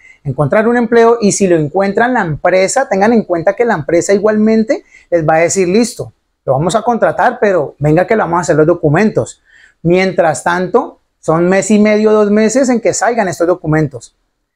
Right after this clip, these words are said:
Entonces va a pasar lo mismo, se van a quedar en Polonia sin trabajo por dos meses, gastando dinero y quizás los que no lleven mucho recurso económico van a decir, "Hombre, me estafaron, hombre, se me acabó el dinero, hombre, nunca me salió el permiso". Puede que se le demore como puede que no, puede que le llegue a los dos meses o antes.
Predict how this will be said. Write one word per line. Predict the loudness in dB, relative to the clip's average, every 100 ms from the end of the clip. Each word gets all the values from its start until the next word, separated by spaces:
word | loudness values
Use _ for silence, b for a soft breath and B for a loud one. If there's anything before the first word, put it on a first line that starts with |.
| _
Entonces | -2 0
va |
a | 2
pasar | 2 0 0
lo | 2
mismo, | 2 0 0
se | -2
van | -2
a | -2
quedar | 0 0
en | -2 -2
Polonia | 0 2 2 0 -4 -12
sin | -14 -4 0 2 0 0
trabajo | 0 2 2 2
por | 2
dos | 2 0
meses, | 0 0 -2 -4 b b
gastando | -8 -6 -4 -2 2 2 0 0
dinero | 2 2 2 0 -4 _ _ _ _ _
y | 0 0 0 -4
quizás | -2 0 0
los | 0 -2
que | -2
no | 0
lleven | 0 0 2
mucho | 0 2
recurso | 0 0 0 0
económico | -2 -2 -2 -2 -2
van | -2
a | -4
decir, | -2 0
"Hombre, | 2 0
me | 0
estafaron, | -4 -4 -4 0 0 0
hombre, | 0 0
se |
me | 0
acabó | 0 -2
el | -2
dinero, | 0 0 0
hombre, | 0
nunca | -2 -2 -2
me | -2 0
salió | 0 2 0
el | 0
permiso". | -2 0 -2 -2 -8 _ _ _ _
Puede | -2 0
que | 0
se | 0
le | 0
demore | 0 0 0
como | 0 -2
puede | 0 -2
que | -2
no, | -2 0
puede | -2 -2
que | 0
le | 0
llegue | 0
a | 2
los | 0
dos | 0 -2
meses | -4 -4
o | -2
antes. | -2 -2 -10